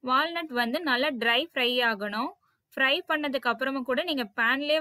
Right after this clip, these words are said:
வால்நட்டை விட்டுருங்க. இப்ப இதுல வந்து நம்ம வந்து கொஞ்சம் பொட்டுக்கடலை ஆட் பண்ணிருக்கோம். எதுக்காக வந்து பொட்டுக்கடலை ஆட் பண்ணிருக்கோம்னா, நம்ம வால்நட் போடுறோம்ல,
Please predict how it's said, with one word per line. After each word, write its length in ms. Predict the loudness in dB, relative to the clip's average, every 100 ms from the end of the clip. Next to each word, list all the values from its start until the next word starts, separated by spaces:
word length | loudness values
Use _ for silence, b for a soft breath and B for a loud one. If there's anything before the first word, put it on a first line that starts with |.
| 0
வால்நட்டை 360 | 0 -2 -2
விட்டுருங்க. 400 | -2 -2 -4 -2 -2 -6 -8 _ _ _ _ _ _ _ _ -16 -8
இப்ப 160 | -4 -2
இதுல 220 | -2 -2
வந்து 160 | -2 -2 -4
நம்ம 160 | -4 -4
வந்து 160 | -4 -4
கொஞ்சம் 280 | -4 -4 -2
பொட்டுக்கடலை 460 | 0 0 0 2 2
ஆட் 140 | 0 -2
பண்ணிருக்கோம். 440 | -2 -2 -6 -8 -6
எதுக்காக 320 | -6 -2 -2 -2
வந்து 160 | -4 -4
பொட்டுக்கடலை 380 | -4 -4 -2 -2 -2
ஆட் 120 | -2
பண்ணிருக்கோம்னா, 520 | -4 -4 -6 -4 -2 -2
நம்ம 140 | -2 -4 -2
வால்நட் 400 | -2 -4 -8 -4
போடுறோம்ல, 460 | -2 -2 -2 -2